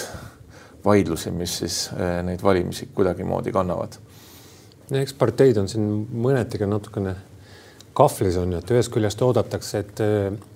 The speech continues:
Speaker 2: et väga põhimõttelisi muutusi Eesti arengu osas siis või mingeid versioone või arengukavasid esitatakse, aga,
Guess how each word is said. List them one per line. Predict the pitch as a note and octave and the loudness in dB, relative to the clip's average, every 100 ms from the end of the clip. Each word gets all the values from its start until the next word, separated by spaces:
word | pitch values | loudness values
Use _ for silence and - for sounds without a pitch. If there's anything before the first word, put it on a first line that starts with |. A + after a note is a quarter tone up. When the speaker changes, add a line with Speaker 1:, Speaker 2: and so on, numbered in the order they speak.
| A2 | -8
Speaker 2:
et | - | 2
väga | A2+ A#2 - | 2 4 4
põhimõttelisi | C3 A2 G#2 G2+ G2+ F#2 G2+ G2+ G2 G2+ G2 | 4 4 2 0 -4 -2 0 2 2 0 2
muutusi | A2 D#3 - - G#2 G2 - - - | 4 4 2 -4 -4 -4 -8 -20 -6
Eesti | G#2+ G2 G#2 | -2 0 0
arengu | G#2 G2 F2+ | 0 0 -2
osas | F#2+ G2 F2+ - | -4 -4 -8 -8
siis | F2 - | -10 -8
või | F#2+ F#2 | -6 -4
mingeid | F#2+ F#2+ F#2+ - B2+ | -4 -4 -6 -8 -6
versioone | G#2 G2+ A#2+ G#2 F#2 | -2 0 2 0 0
või | G#2+ | -2
arengukavasid | G#2+ F2+ B2 B2 G#2 G#2 | -2 -2 0 2 0 -2
esitatakse, | F2+ F#2 G#2+ - - G#2 | -6 -6 -8 -12 -8 -6
aga, | F#2+ | -6